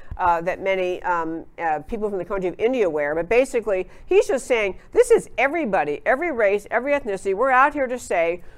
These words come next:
we're not here protesting the vaccines. We're protesting the mandates." And there's just this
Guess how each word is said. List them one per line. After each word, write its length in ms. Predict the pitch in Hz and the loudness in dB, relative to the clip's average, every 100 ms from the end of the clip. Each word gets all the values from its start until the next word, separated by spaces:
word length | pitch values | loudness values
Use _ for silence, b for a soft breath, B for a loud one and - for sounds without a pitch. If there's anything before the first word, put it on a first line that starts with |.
| b | b
we're 140 | b 190 | b -6
not 500 | 190 208 285 359 - | 0 2 2 0 -8
here 480 | 254 277 254 240 247 b b | -6 -2 2 0 -2 b b
protesting 840 | 254 247 247 262 226 226 226 220 220 b b | -4 -2 -2 0 0 2 0 0 -4 b b
the 100 | 208 | 0
vaccines. 800 | 202 196 - 247 202 165 160 - b | 2 2 0 -2 0 -2 -6 -14 b
We're 120 | - 170 | -8 -8
protesting 800 | - 233 247 240 196 214 190 185 | -2 -2 0 -2 -4 -2 -4 -6
the 80 | 190 | -8
mandates." 800 | 185 190 190 190 165 127 - - | -4 -2 -2 -2 -4 -6 -8 -8
And 140 | 190 | -4
there's 200 | 196 190 | -2 -2
just 240 | 277 294 | -4 -2
this 280 | 226 185 - | -2 -4 -6